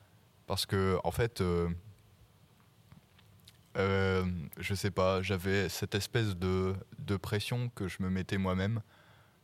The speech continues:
à genre, euh, ok, euh, là je suis avec, euh, je suis avec cette fille qui me plaît beaucoup, on s'embrasse, on est dans un lit tout seul, la porte est fermée à clé.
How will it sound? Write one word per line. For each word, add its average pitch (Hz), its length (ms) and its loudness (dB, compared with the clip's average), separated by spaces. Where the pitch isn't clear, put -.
à 85 180 2
genre, 90 380 0
euh, 82 340 0
ok, - 200 -6
euh, 90 480 2
là 90 140 0
je 98 80 -4
suis - 180 -4
avec, 87 260 -2
euh, 82 260 -4
je - 60 -12
suis 90 100 -4
avec 85 160 0
cette - 180 -6
fille 95 260 -4
qui - 120 -4
me 85 80 0
plaît 87 180 -4
beaucoup, 95 420 -2
on 85 120 -2
s'embrasse, 90 500 0
on 85 120 -2
est 87 80 -2
dans 85 240 -4
un 82 40 0
lit 90 240 -4
tout - 140 -14
seul, 92 320 0
la 82 80 -2
porte - 260 -6
est 87 80 -6
fermée 80 220 0
à 80 60 -2
clé. 95 260 -6